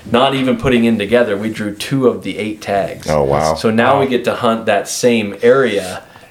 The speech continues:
Speaker 1: that he kills these big bucks in, but we get to hunt it in the rut, like,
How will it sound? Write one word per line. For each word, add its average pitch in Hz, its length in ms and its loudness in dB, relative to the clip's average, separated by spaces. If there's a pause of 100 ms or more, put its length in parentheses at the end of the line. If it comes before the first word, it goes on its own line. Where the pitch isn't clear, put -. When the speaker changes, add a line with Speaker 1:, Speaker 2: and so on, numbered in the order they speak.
Speaker 1:
that 101 100 -8
he 107 80 -6
kills 113 300 2
these 95 140 -8
big 101 220 -4
bucks 113 320 0
in, 95 180 -4
but 95 140 -2
we 104 140 -6
get 104 200 -6
to 90 120 -10 (400)
hunt 104 220 -4
it 95 160 -6
in 92 320 -10 (360)
the 90 100 -2
rut, 92 460 -2
like, 92 220 -6